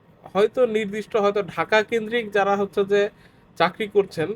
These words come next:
তাদেরকে আমরা কিন্তু বেশি দেখছি। But ঢাকার বাইরেও কিন্তু অনেক জায়গাতে অনেক ধরনের সুযোগ আছে, সেইখানে কিন্তু আমরা অনেক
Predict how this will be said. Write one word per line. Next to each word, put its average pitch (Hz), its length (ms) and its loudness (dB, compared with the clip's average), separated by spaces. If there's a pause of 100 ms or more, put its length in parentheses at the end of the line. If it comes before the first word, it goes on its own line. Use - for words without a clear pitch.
(120)
তাদেরকে 214 500 4
আমরা 220 240 4
কিন্তু 226 220 -6
বেশি 156 320 -2
দেখছি। 139 300 -6
But 143 180 -6
ঢাকার 170 340 0
বাইরেও 190 440 6
কিন্তু 262 240 -4
অনেক 214 240 2
জায়গাতে 175 360 4
অনেক 170 240 0
ধরনের 180 320 2
সুযোগ 202 380 6
আছে, 131 220 0 (680)
সেইখানে 285 480 4
কিন্তু 285 240 2
আমরা 226 300 8
অনেক 226 420 10